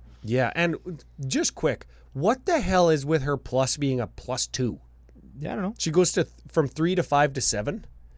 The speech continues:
Speaker 1: It's like she goes three to five, first turn. Five to seven, second turn. And somebody goes, uh, Tranquility. Destroy all enchantments.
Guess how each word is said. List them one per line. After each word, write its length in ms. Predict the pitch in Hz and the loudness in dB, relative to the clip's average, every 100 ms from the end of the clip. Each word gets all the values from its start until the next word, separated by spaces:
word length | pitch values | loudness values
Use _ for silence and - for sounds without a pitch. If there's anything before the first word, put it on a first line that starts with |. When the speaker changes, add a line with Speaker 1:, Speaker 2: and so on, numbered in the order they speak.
| - - | -20 -14
Speaker 1:
It's 160 | - - | -6 -2
like 160 | 120 | -2
she 140 | - 135 | -2 -2
goes 260 | 139 131 - - | 0 -2 -4 -6
three 160 | 160 208 | 0 2
to 60 | 175 | 2
five, 360 | 113 73 - - | -2 -4 -10 -4
first 260 | 143 123 - | -2 -2 -4
turn. 180 | 85 - - - - - - - | -10 -16 -20 -20 -20 -20 -20 -6
Five 360 | - 151 151 | 0 2 2
to 80 | 143 | 0
seven, 320 | - 107 82 | -2 -2 -4
second 360 | - 113 - 90 | -6 -6 -6 -12
turn. 260 | 82 - - - - | -14 -16 -20 -20 -12
And 80 | 127 | -4
somebody 280 | - 143 135 | 0 0 2
goes, 260 | 127 117 - | 2 0 -2
uh, 380 | 123 120 120 117 - - - | -6 -2 -2 -2 -6 -16 -14
Tranquility. 760 | - 156 123 139 107 80 - - - - - 117 | -6 -4 0 0 0 -2 -12 -20 -20 -20 -14 -6
Destroy 340 | 117 139 123 | -4 0 0
all 120 | 107 | -2
enchantments. 420 | 98 98 - - | -6 -10 -14 -20